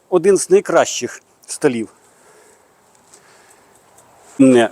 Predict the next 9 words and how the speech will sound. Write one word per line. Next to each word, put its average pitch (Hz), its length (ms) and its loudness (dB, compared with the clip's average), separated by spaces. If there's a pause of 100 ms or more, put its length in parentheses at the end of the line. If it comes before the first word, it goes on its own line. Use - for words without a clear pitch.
(100)
в - 80 -12
цьому - 360 2
столі, 214 440 -2
що 185 200 0
він 165 280 0
повністю 170 720 0
виготовлений 151 800 0 (260)
в 135 120 -4
Україні 156 600 0